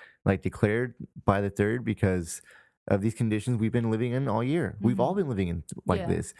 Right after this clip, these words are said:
Speaker 1: And so it's just crazy how, like, this Trump, so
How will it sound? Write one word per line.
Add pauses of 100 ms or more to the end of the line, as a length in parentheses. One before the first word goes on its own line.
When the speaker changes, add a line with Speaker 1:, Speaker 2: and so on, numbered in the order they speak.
(300)
Speaker 1:
And
so
it's
just
crazy
how, (580)
like,
this
Trump,
so